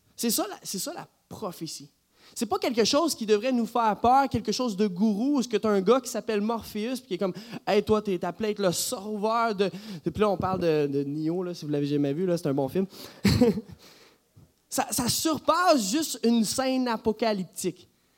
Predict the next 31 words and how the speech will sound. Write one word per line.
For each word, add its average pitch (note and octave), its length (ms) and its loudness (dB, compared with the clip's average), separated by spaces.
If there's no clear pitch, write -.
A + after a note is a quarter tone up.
C'est G#3+ 160 -2
vraiment C4+ 200 2
quelque B3 300 -2
chose C4+ 320 -2
qui G3+ 180 -4
est - 20 2
là A#3 200 0
pour, G#3 320 0
dans F#3+ 100 -2
le F#3+ 60 -2
fond, A#3+ 320 -2
venir A3+ 640 2
déclarer C#4 1120 0
qui D4 600 2
les B3 200 -2
cieux C4+ 600 4
disent A#3 320 -2
que A#3+ 80 -10
tu C#4 280 -10
es. F#3+ 200 -8
Tu, - 200 -8
on B3 140 10
le C#4+ 200 4
dit, D#4+ 240 2
t'es A3+ 140 -4
plus E4 560 4
un A#3 180 4
alien, B3+ 400 0
donc G3+ 160 -4
t'es A3 140 -2
plus, G4 580 8